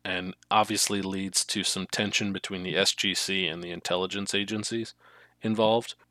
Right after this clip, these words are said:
even leading to a storyline where there is a rogue intelligence division that ends up going off-world in secret to steal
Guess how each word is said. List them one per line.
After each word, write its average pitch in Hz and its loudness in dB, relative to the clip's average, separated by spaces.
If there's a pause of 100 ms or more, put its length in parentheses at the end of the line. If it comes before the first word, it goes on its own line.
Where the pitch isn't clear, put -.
(120)
even 110 2
leading 104 2
to 104 0
a 101 0
storyline 104 2
where 95 -2
there 92 -2
is 92 -4
a 90 -8
rogue 101 0 (840)
intelligence 98 0
division 90 -4 (340)
that 90 2
ends 101 0
up 101 -2
going 95 0
off-world 90 0 (840)
in 95 -2
secret 104 0 (920)
to - 0
steal 92 2